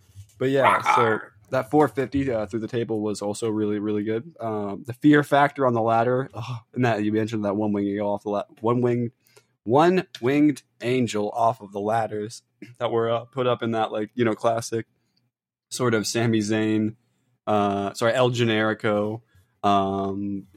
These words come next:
Speaker 1: uh, pre, pre-orphanage El Generico, um, and, uh, and Kevin Steen. I wonder whatever happened to that Kevin Steen guy. Must have gone back to Canada. Anyway, um,
Speaker 2: <laughs>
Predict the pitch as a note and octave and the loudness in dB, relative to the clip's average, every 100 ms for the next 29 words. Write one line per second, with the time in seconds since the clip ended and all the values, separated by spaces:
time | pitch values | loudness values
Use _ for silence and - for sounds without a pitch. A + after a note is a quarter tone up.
0 | G#2+ G2+ G2 G2 - C3 A#2+ A2 - B2 | -4 -2 0 -4 -2 0 2 2 2 4
1 | A2+ A#2 - A2 G2+ G#2+ G#2 A2 G#2+ G#2+ | 6 6 4 2 4 4 2 0 0 0
2 | - A#2+ G#2 G#2 A2 G#2 G2+ G2+ G2 F#2+ | 2 2 4 0 0 0 2 2 0 -2
3 | G2 A#2 _ _ _ _ _ G#2+ G2+ G2+ | -4 -8 _ _ _ _ _ 2 4 4
4 | G2 F#2+ F#2+ - G2+ G#2+ G2+ G2 - G#2+ | 2 2 -2 -4 -2 0 0 -2 2 4
5 | G2 F#2+ G2+ A#2+ A2 A2+ C3 D#4+ C#4 D#3 | 4 2 0 -4 -4 0 2 2 0 0
6 | B2 B2 G#2+ F#2+ G#2 G2+ - G2 G#2+ F#2+ | 0 -2 -6 -6 -4 -6 -6 0 0 0
7 | F2+ F2 - A#2 A#2+ A2 G#2+ G2+ - F#2+ | -6 -10 -10 -8 -4 -2 0 -2 -4 -6
8 | F#2 F2+ G2 A2 G2 G2 G#2 A2 A2 A2 | -4 -4 -2 0 0 0 2 2 4 2
9 | A2+ B2 _ - - - - - | 0 -2 _ -20 -8 -8 -8 -18